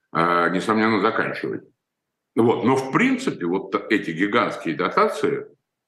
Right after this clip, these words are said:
э, которые, э, в этих республиках составляют от сорока до восьмидесяти процентов вообще общей расходной базы. Надо вдуматься. Ну, то есть, это такие абсолютные иждивенцы.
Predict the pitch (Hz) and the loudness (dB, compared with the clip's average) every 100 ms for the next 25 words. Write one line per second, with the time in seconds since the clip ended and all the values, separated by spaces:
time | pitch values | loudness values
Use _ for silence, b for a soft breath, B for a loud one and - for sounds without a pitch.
0 | _ 80 85 82 80 95 90 120 110 98 | _ 0 2 2 0 0 2 4 4 4
1 | 90 - 80 87 85 85 71 95 98 90 | 2 -2 -2 2 2 0 -2 -2 -2 -2
2 | 107 104 - 160 120 - - - - 104 | 0 0 0 0 0 -2 -8 -8 0 2
3 | 127 135 107 - - - - - 135 139 | 2 2 0 -6 -8 -2 -2 2 2 2
4 | - 180 139 107 117 - 147 123 - 113 | 2 2 2 2 0 0 0 -2 -4 -4
5 | 110 113 - 151 - - 92 - 123 117 | 0 0 2 0 0 -4 -6 -2 0 2
6 | 98 - _ - 113 - 110 101 - 85 | 0 -6 _ -4 -4 0 0 2 0 0
7 | 95 113 92 - - - _ _ _ _ | 0 0 -2 -4 -10 -18 _ _ _ _
8 | _ - 65 76 127 117 - - - - | _ -12 -10 0 0 0 -6 -12 -14 -16
9 | _ _ _ _ _ _ _ _ - 98 | _ _ _ _ _ _ _ _ -4 0
10 | 92 - - 73 57 57 - _ - 80 | 0 -2 -4 -6 -6 -12 -16 _ -2 0
11 | - 92 - 135 151 127 107 110 123 85 | 2 0 4 2 2 0 0 2 2 2
12 | - - | -2 -10